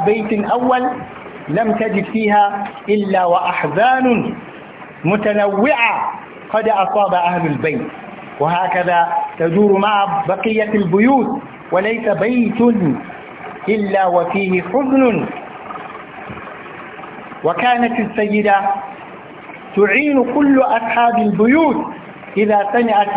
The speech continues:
بح-، بحزنهم، وهي تطيق على معاونتهم، ففي معاونة أهل البيوت عند استماعها لحوائجهم زالت عنها ما تجد من حزنها لفقد ولدها.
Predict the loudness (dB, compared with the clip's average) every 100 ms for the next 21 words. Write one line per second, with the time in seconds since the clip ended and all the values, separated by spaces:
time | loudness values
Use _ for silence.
0 | -2 -2 -6 -12 -4 0 2 4 4 4
1 | 2 0 -2 -4 -10 -4 -2 0 0 0
2 | 0 2 0 2 2 4 4 4 4 0
3 | 0 0 2 2 2 2 0 -2 -2 -4
4 | -6 -14 -18 -20 -4 -2 2 4 4 4
5 | 2 2 2 0 2 2 2 0 -2 0
6 | 4 4 2 0 -8 -16 -16 -8 -4 0
7 | 0 0 -2 0 2 2 0 0 0 0
8 | 2 4 4 2 0 -2 0 -2 -2 -8
9 | -14 -16 -18 -16 -2 2 4 4 4 4
10 | 4 2 0 -2 0 2 2 2 2 0
11 | 0 -2 0 0 0 0 0 0 -2 0
12 | 0 2 0 -2 -4 -4 -2 -2 0 2
13 | 4 2 0 0 0 0 -2